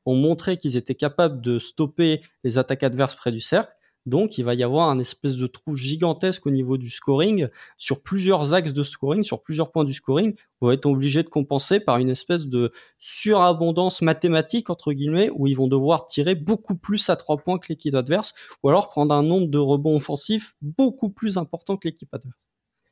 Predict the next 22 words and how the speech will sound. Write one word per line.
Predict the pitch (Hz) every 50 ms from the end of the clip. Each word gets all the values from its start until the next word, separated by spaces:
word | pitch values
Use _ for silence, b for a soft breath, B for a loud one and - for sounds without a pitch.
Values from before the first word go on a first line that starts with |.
| _ -
Donc, | 127 - -
est-ce | 160 160 165
que | - 226
ça | 208 - 202
va | 185 185
tenir | 180 - 185 180 180 175
en | 165 160
play-off | 165 165 160 160 156 156 151 - - _ _ _ _ _ _ _ _ -
au | 135
niveau | 135 151 147 151 156
du | 143 151
rebond | 143 147 147 139 139 139 143 143
off ? | 139 - - 233
Je | 170 123 113 143 175
sais | 170 - - 165 160
pas, | 165 165 156 151
parce | - - -
qu'ils | - 123 120
ont | 131 127
quand | - 135
même | 135 135 139 139
montré | 139 143 139 139 - - 165 160 147 151